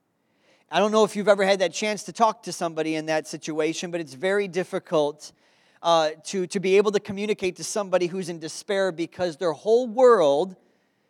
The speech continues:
their whole entire world, their dis-, disposition, their mindset is all,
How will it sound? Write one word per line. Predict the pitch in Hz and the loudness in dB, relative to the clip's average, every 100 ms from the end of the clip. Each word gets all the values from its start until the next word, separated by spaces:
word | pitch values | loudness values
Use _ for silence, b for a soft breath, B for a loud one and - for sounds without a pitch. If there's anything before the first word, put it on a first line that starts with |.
| _ - | _ 2
their | 202 180 | 4 4
whole | - 226 233 254 | 0 0 4 4
entire | 240 214 214 220 | 2 0 2 2
world, | 202 202 190 165 156 | 4 6 6 4 2
their | 156 | 0
dis-, | 160 175 | 0 -4
disposition, | 165 180 - 170 147 220 - 226 202 | -4 -8 -6 -8 -2 -2 -2 -6 -2
their | 175 165 | 0 0
mindset | 175 190 208 196 185 165 | 2 0 -2 -6 -4 -4
is | 160 | -4
all, | - 185 208 226 233 | -2 0 2 0 -2